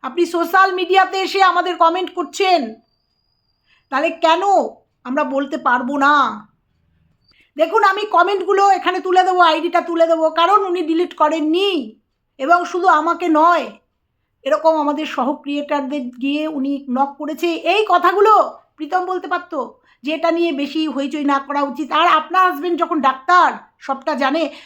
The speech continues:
বলছি, আগে বলছি না, আজকে অনেক ইনফরমেশন দেবো তোমাদের, অনেক। এবার উনি আবার লিখেছেন, রোগটির নাম হচ্ছে সেরিব্রাল থ্রোম্বোসিস।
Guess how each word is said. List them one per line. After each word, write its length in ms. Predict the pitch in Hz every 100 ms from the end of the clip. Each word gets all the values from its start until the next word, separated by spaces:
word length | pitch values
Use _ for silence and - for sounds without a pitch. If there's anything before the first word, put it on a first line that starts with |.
| -
বলছি, 320 | 339 392 403
আগে 400 | 294 269 311 320 - - -
বলছি 240 | 311 330
না, 120 | 359 359
আজকে 380 | 339 277 -
অনেক 380 | 302 302 349 359
ইনফরমেশন 520 | 311 302 311 311 302
দেবো 220 | 262 269 302
তোমাদের, 340 | 285 285 330 - _ _ 269
অনেক। 460 | 320 359 - 262 - - - -
এবার 220 | 311 392 - 330
উনি 140 | 370
আবার 280 | 330 381 415
লিখেছেন, 540 | 403 403 392 311 233 262
রোগটির 420 | 302 339 415 403
নাম 280 | 330 339 359
হচ্ছে 260 | 381 381
সেরিব্রাল 560 | - 320 349 359 359 359
থ্রোম্বোসিস। 720 | 359 320 339 370 349 247 -